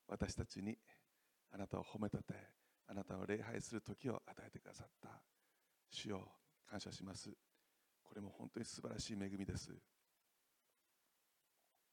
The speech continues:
今、YouTubeを、YouTubeをご覧になっている愛する兄弟姉妹は、このようにしてあなたを礼拝することを選択しました。日曜日ですから、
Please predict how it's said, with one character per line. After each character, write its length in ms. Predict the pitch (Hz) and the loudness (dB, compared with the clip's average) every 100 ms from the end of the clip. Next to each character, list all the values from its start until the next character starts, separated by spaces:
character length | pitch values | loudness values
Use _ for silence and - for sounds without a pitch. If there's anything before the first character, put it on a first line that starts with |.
| _ _ _ _ _ _ _ _ _ _ _ _ - | _ _ _ _ _ _ _ _ _ _ _ _ -6
今、 160 | 104 | 0
YouTube 500 | 95 101 - 98 95 | 2 2 -2 0 2
を、 140 | 95 - - - _ - | 2 0 -6 -20 _ -6
YouTube 280 | 110 113 101 | -4 0 2
を 20 | |
ご 60 | 101 | 4
覧 100 | 101 | 4
に 40 | |
な 40 | |
っ 60 | 104 | 0
て 100 | - | 0
い 40 | 101 | 2
る 100 | 104 | 2
愛 80 | |
す 100 | 104 | 0
る 80 | 104 | -2
兄 120 | - | 0
弟 80 | 104 | 2
姉 60 | 101 - | 2 -2
妹 120 | 104 92 87 | -4 -4 -6
は、 60 | 92 - - _ _ _ _ _ _ _ _ _ _ _ _ _ _ _ _ | -10 -16 -20 _ _ _ _ _ _ _ _ _ _ _ _ _ _ _ _
こ 80 | 107 | -2
の 80 | 101 | 0
よ 60 | |
う 20 | 87 | 0
に 80 | |
し 80 | 82 | -4
て 240 | - 95 - _ _ _ _ _ _ _ - | -4 -4 -4 _ _ _ _ _ _ _ -4
あ 60 | |
な 100 | 98 | -2
た 180 | - 92 | 2 0
を 60 | 87 | 4
礼 120 | 98 | 2
拝 160 | 107 | 2
す 140 | 98 - | -2 -2
る 60 | |
こ 120 | 98 95 | -6 -2
と 120 | 92 | -2
を 60 | 92 | 0
選 120 | 92 | 0
択 200 | - - | -2 -10
し 100 | - | -10
ま 120 | - | -10
し 40 | - | -10
た。 120 | - - - _ _ _ _ _ _ _ _ _ | -14 -18 -20 _ _ _ _ _ _ _ _ _
日 280 | - 98 - | -6 -2 6
曜 40 | 101 | 6
日 100 | 92 | 8
で 100 | 104 | 6
す 100 | - | 4
か 120 | 95 | -2
ら、 400 | 90 117 117 | -4 -8 -12